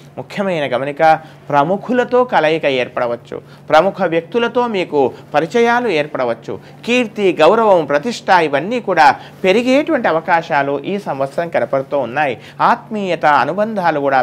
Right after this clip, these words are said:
పెంచుకునేటువంటి అవకాశాలు ఈ సంవత్సరం కనపడుతున్నాయి. మొత్తం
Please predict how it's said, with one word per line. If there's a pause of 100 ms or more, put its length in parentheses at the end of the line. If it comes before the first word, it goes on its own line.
పెంచుకునేటువంటి
అవకాశాలు (360)
ఈ (120)
సంవత్సరం
కనపడుతున్నాయి. (320)
మొత్తం